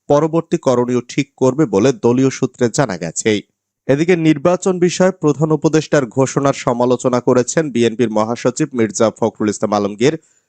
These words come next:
তার মতে, প্রধান উপদেষ্টা ঘোষিত নির্বাচনের সময়সীমায় জাতি হতাশ। আগামী ডিসেম্বরে জাতীয় সংসদ নির্বাচন হওয়া সম্ভব বলে মনে করেন তিনি।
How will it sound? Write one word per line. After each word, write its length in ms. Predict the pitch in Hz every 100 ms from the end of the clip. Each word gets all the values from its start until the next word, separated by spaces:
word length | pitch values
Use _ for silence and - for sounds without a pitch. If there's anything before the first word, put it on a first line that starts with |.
| _
তার 200 | - 139
মতে, 280 | 143 139 180
প্রধান 400 | 170 147 135 143
উপদেষ্টা 480 | 139 147 139 - 127
ঘোষিত 460 | - 127 123 143 170
নির্বাচনের 720 | 147 123 107 120 - 120 117
সময়সীমায় 720 | - 117 110 113 - 123 147
জাতি 340 | 113 98 104 98
হতাশ। 400 | 98 - 110 160 - _ _ _
আগামী 340 | 120 127 143 143
ডিসেম্বরে 580 | 139 - 156 147 165 156
জাতীয় 400 | 123 117 135 131
সংসদ 480 | - 120 - 143
নির্বাচন 560 | 120 117 104 113 - 117
হওয়া 240 | 113 110 107
সম্ভব 520 | - 107 104 127 117
বলে 200 | 120 120
মনে 220 | 120 127
করেন 260 | 98 87 87
তিনি। 340 | - 92 101